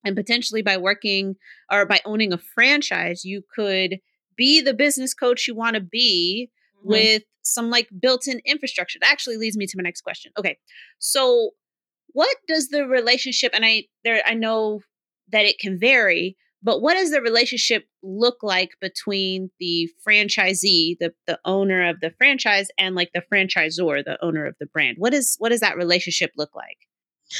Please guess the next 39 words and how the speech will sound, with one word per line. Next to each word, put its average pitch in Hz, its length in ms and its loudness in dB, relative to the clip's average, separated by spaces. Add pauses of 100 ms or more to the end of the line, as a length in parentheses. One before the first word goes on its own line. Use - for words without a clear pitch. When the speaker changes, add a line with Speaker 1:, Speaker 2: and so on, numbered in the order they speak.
(200)
Speaker 2:
And, 254 260 4
and 262 200 6
that 302 160 4
is 330 180 -4
very 233 360 2
important. 214 600 0 (120)
That's 233 220 2
definitely 208 500 0
very 190 280 4
important 185 500 0
because 185 560 0
this 202 140 -2
is 214 120 -6
something 190 280 0
that 180 80 4
I 175 280 4
emphasize, 175 800 -2
uh, 175 300 0 (520)
to, 240 340 4
to 240 120 0
anyone, 190 380 2
to 180 140 -6
any 202 120 2
one 185 140 2
of 180 60 0
my 170 100 2
clients, 180 460 -2
that 170 260 0
you 202 160 -2
want 214 460 2
to 196 380 -2 (340)
get 202 260 4
a 214 80 0
sense 185 440 -2
of 185 180 -6
what 185 180 0
the - 80 -18 (100)
culture 190 320 2
is 175 420 2